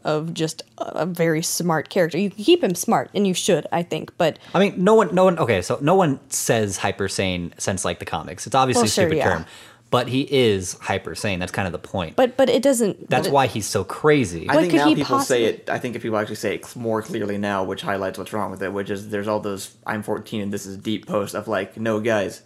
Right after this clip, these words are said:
Speaker 3: the Joker's the one that was actually right."
Speaker 1: But how does being
Speaker 3: Everybody
Speaker 2: Well, no,
Speaker 3: else
Speaker 2: hold on.
Speaker 3: was wrong.
Speaker 2: I, I think
Speaker 3: That's
Speaker 2: that's a,
Speaker 1: How does
Speaker 2: I think that's a
Speaker 1: being
Speaker 2: bad stigma. Hold on. I, I think that you're, y'all are leaning way too
Speaker 3: But
Speaker 2: much
Speaker 3: that's what
Speaker 2: in-,
Speaker 3: that
Speaker 2: hold on, y'all,
Speaker 3: means.
Speaker 2: y'all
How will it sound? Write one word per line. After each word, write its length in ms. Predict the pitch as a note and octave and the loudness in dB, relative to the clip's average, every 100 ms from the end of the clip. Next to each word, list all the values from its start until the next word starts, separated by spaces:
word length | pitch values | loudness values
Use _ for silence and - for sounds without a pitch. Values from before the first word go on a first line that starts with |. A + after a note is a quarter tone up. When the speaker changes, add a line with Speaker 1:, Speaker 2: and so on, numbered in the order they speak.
| _ | _
Speaker 3:
the 120 | F#2 | -8
Joker's 440 | E2+ A#2+ G#2+ G2+ | -2 0 0 -4
the 60 | A2 | -4
one 160 | G#2 F#2 | -4 -4
that 60 | |
was 120 | F#2+ - | -6 -4
actually 400 | G#2+ G#2 G2+ F2 | -4 -4 -6 -6
right." 300 | F2 D2+ B3 | -4 -2 0
Speaker 1:
But 140 | C4 | 2
how 160 | D4+ D#4+ | 2 2
does 160 | D4+ | 2
being 100 | B3 | 2
Speaker 3:
Everybody 160 | - A#3 | 4 4
Speaker 2:
Well, 80 | A#3+ | 4
no, 140 | E3+ | 4
Speaker 3:
else 100 | - | 4
Speaker 2:
hold 120 | F#3+ | 2
on. 80 | A3 | 2
Speaker 3:
was 100 | A3 | 2
wrong. 80 | B3 | 4
Speaker 2:
I, 80 | A#3+ | 4
I 20 | |
think 140 | C#4 | 4
Speaker 3:
That's 140 | B3 - | 4 4
Speaker 2:
that's 80 | |
a, 20 | F4 | 4
Speaker 1:
How 60 | |
does 120 | G#4+ F#4+ | 6 6
Speaker 2:
I 60 | - | 6
think 100 | C4+ | 6
that's 100 | E4 | 4
a 40 | |
Speaker 1:
being 60 | - | 2
Speaker 2:
bad 220 | B2 A2 | 2 0
stigma. 260 | - F#2+ | -2 -2
Hold 140 | G2+ A2+ | 0 0
on. 140 | F#2+ - - | -2 -4 0
I, 220 | F3 E3+ | 2 2
I 40 | G#3+ | 2
think 280 | A3+ - | 0 0
that 260 | F3 C#3+ C3 | 2 2 2
you're, 160 | D3+ C3+ B2+ - | 2 4 4 4
y'all 220 | C#3 B2 | 4 4
are 20 | A2 | 2
leaning 360 | A#2 A2 G2 | 2 0 0
way 160 | G#2 G#2+ | 0 0
too 140 | - | 2
Speaker 3:
But 80 | G#2+ | 2
Speaker 2:
much 60 | A3 | 4
Speaker 3:
that's 120 | A3 | 4
what 80 | G#3 | 2
Speaker 2:
in-, 60 | |
Speaker 3:
that 100 | C#3+ | 4
Speaker 2:
hold 140 | E3+ F#3 | 6 6
on, 100 | F#3 | 6
y'all, 160 | F#3 | 4
Speaker 3:
means. 300 | G3 A#2 - | 4 -6 2
Speaker 2:
y'all 100 | D3+ | 4